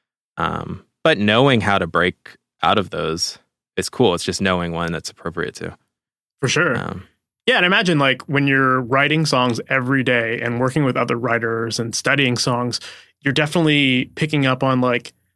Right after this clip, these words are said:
Speaker 2: formulas of sorts, you know, that,
Speaker 1: Totally.
Speaker 2: that, that, that inspire you to work. And, and it's interesting 'cause, like,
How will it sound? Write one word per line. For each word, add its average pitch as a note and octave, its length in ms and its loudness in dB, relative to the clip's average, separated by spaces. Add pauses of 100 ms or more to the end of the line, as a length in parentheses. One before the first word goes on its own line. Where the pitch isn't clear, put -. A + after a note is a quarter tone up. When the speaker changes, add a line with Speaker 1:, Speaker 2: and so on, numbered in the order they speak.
(140)
Speaker 2:
formulas A2+ 880 -2
of B2+ 160 -4
sorts, - 360 -6
you A#2+ 80 -4
know, A2+ 220 2
that, - 120 2
Speaker 1:
Totally. C#3+ 200 0
Speaker 2:
that, D3+ 120 -2 (100)
that, D#3+ 60 -10
that B2+ 100 0
inspire A#2+ 420 0
you A2+ 140 0
to A2+ 60 -4
work. B2 260 -2 (280)
And, E3 120 2
and F3+ 200 0
it's F#3 200 0
interesting G3+ 260 0
'cause, D#3 120 0
like, D3 220 2